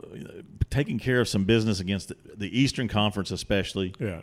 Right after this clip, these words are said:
Speaker 1: I mean, I think, th-, it, you know, if you
Speaker 2: And
Speaker 1: win
Speaker 2: beat the
Speaker 1: twenty
Speaker 2: bad
Speaker 1: games
Speaker 2: team.
Speaker 1: in, against the East,
Speaker 2: Yeah.
Speaker 1: then I think you're, you've got a fighting chance.
Speaker 2: Yeah, and you gotta beat all them bad teams. There's
Speaker 1: You
Speaker 2: just
Speaker 1: know.
Speaker 2: no exception.
Speaker 1: And, uh, and then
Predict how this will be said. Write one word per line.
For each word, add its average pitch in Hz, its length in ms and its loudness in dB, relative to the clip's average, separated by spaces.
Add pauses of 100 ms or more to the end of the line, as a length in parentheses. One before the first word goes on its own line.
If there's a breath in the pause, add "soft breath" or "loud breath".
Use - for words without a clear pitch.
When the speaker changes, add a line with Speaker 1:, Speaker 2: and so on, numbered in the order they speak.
Speaker 1:
I 87 80 -2
mean, 95 140 2
I 87 140 2
think, 95 400 -8
th-, - 160 -16
it, 95 200 -10
you 98 120 -6
know, 80 100 -4
if - 140 -10
you 107 40 -4
Speaker 2:
And 104 80 2
Speaker 1:
win 143 120 6
Speaker 2:
beat 147 80 2
the 147 60 2
Speaker 1:
twenty 139 180 6
Speaker 2:
bad 92 80 2
Speaker 1:
games 127 300 2
Speaker 2:
team. 113 100 0
Speaker 1:
in, - 20 0
against 175 300 -4
the 104 80 -4
East, 110 380 0
Speaker 2:
Yeah. 76 60 -8 (720 soft breath)
Speaker 1:
then 101 160 -4
I 98 80 -2
think 117 280 -2
you're, 101 220 -4
you've 107 220 -8
got 101 160 0
a 92 40 -2
fighting 101 380 -4
chance. 95 400 -6
Speaker 2:
Yeah, 90 140 -2
and 87 180 -8
you 92 60 -4
gotta 92 180 -2
beat 101 200 0
all 107 240 2
them 107 160 -2
bad 92 340 -2
teams. 73 280 -8
There's 82 180 -6
Speaker 1:
You 87 60 -2
Speaker 2:
just 87 120 -4
Speaker 1:
know. 90 160 -4
Speaker 2:
no 98 80 0
exception. - 580 -6
Speaker 1:
And, 101 300 -2
uh, 98 360 0
and 101 140 0
then 117 300 2